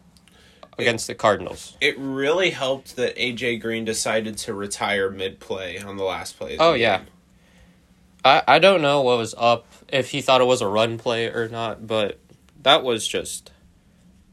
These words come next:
Speaker 2: that, that, that seemed really dumb on his part. I don't
Speaker 1: One of the worst plays I've ever seen, and one of the best plays I've seen by a defensive back.
Speaker 2: Yeah.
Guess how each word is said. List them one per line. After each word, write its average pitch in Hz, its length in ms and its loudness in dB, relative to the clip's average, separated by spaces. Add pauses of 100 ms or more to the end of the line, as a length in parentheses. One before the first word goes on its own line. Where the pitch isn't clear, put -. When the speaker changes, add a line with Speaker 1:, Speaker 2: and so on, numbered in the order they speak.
(280)
Speaker 2:
that, 117 240 4
that, 135 220 4
that 139 140 4
seemed 127 280 -4
really 101 320 0
dumb 95 200 0
on 92 140 -4
his 92 220 -8
part. 92 340 -6
I 110 80 0
don't 107 120 0
Speaker 1:
One 160 260 0
of 175 80 -2
the 156 100 4
worst 123 380 0
plays 117 260 0
I've 98 140 -2
ever 98 280 -6
seen, 85 460 -10
and 123 160 -8
one 135 100 -4
of 139 60 -4
the 135 80 -2
best 110 300 0
plays 120 240 -2
I've 104 160 0
seen 98 320 -8
by 98 140 0
a 98 100 0
defensive 95 520 -8
back. - 360 -20 (160)
Speaker 2:
Yeah. 98 240 -2